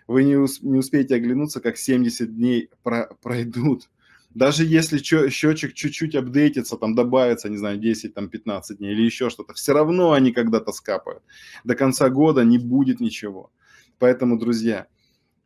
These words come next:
э, используйте эту возможность, и, потому что, когда продукт закончится, не будет физически, технически возможности вам его продлить или еще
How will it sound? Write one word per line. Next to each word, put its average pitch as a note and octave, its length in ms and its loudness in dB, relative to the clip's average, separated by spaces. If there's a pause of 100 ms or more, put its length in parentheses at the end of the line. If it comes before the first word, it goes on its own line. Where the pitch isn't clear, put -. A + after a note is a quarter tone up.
(160)
э, A2+ 240 -4
используйте C3 580 0
эту A2+ 140 -8
возможность, A#2+ 840 -2
и, A2 440 -4
потому A#2+ 280 -2
что, A#2 140 -12
когда B2 280 0
продукт A#2 440 0
закончится, A#2+ 640 -2
не A#2 120 4
будет A#2+ 320 2
физически, A2 640 -6
технически G2+ 520 -6
возможности G#2 560 -4
вам G2 200 -4
его F#2+ 200 -4
продлить G#2 540 -4
или F#2 140 -4
еще F#2+ 380 -8